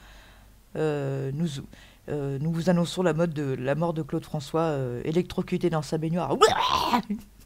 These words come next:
Bon.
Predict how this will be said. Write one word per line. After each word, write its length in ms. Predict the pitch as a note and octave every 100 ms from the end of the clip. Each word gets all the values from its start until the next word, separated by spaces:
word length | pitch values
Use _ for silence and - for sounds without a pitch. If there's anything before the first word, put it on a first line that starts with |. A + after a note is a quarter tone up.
| - - - - - - - - - - - - - - - - - - - - - -
Bon. 140 | C3+